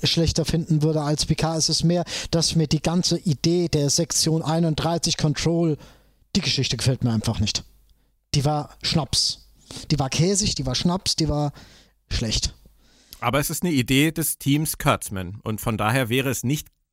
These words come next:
Speaker 2: ganz unwahrscheinlich, dass sie die dann auch ausweiten auf andere Serienprojekte.
Speaker 1: Ja,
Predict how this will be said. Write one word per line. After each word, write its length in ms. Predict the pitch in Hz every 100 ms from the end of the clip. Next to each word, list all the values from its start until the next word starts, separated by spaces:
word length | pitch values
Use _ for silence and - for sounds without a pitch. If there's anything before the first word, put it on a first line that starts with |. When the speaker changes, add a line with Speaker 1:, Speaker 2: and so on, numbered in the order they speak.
| -
Speaker 2:
ganz 360 | 143 240 - -
unwahrscheinlich, 880 | 180 196 110 - 104 95 104 160 - - - _ _ -
dass 180 | 120
sie 140 | - 147
die 180 | 117 120
dann 200 | 131 135
auch 180 | 117
ausweiten 540 | - 131 - 110 104 120
auf 140 | 120
andere 340 | - 101 107 110
Serienprojekte. 760 | 127 107 82 - - - - 165
Speaker 1:
Ja, 200 | 175